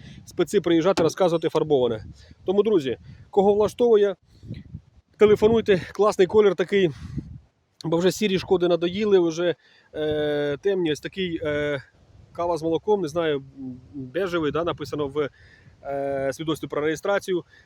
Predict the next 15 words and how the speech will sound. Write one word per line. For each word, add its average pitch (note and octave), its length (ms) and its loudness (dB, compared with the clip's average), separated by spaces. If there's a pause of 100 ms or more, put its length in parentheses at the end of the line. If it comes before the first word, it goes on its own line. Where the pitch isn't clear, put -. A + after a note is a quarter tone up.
На E3 160 0
шістнадцятих F#3 540 -6
титанчиках, F#3 600 -6
на E3 100 -4
класній D#3+ 520 -6
літній E3+ 240 -6
гумі, G3 340 -2 (220)
додатково E3+ 500 -2
комплект E3+ 400 -6
іде, D#3 280 -6 (340)
е, D3 160 -6
зимової G3+ 380 2
гуми F#3+ 260 2
на F3 160 0
железяках. F3 640 -4